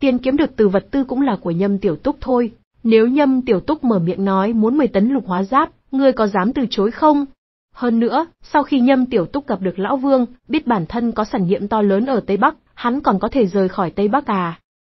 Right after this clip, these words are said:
Ta là muốn dùng sản nghiệp này trói chặt đám Lão Vương. Đám Lão Vương không chạy được thì Nhâm Tiểu Túc cũng không bỏ được."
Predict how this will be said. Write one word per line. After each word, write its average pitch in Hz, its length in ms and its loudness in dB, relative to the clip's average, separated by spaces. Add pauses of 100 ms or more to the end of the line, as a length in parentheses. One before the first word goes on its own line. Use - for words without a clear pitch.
(160)
Ta 226 260 4
là 202 120 2
muốn 190 240 2
dùng 240 180 0
sản 185 220 -2
nghiệp 180 140 -2
này 180 220 0
trói 190 180 0
chặt 254 220 -2
đám 196 240 0
Lão 269 200 2
Vương. 262 340 0 (500)
Đám 220 240 2
Lão 277 300 2
Vương 269 220 2
không 233 220 -2
chạy 214 180 -4
được 190 240 -2
thì 202 120 -2
Nhâm 247 260 0
Tiểu 220 200 -2
Túc 302 260 -6
cũng - 140 -6
không 240 220 -2
bỏ 190 120 0
được." 170 260 -2